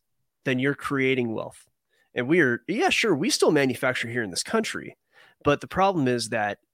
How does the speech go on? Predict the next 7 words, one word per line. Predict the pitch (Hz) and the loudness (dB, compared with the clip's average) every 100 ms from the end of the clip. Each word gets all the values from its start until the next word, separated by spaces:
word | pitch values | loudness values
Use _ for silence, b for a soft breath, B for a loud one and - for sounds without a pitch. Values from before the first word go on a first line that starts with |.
| _ _ _ - | _ _ _ -18
the, | 131 147 139 135 131 131 143 | -4 -2 0 0 -2 -4 2
there | 147 143 135 | 4 4 4
are, | 135 135 - | 2 0 2
there's | 156 156 151 | 2 4 4
a | |
third | 123 - 202 202 202 175 160 _ - | 0 2 6 8 6 0 -4 _ -12
party | - 175 170 147 131 131 | 2 4 6 4 -2 -4